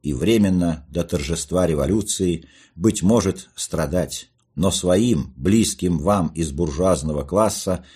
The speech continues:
говорите откровенно, за что мы сожгли ваши богатые дворы,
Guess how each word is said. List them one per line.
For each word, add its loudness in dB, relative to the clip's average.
говорите 2
откровенно, 2
за 0
что 2
мы -2
сожгли 0
ваши 0
богатые 0
дворы, -6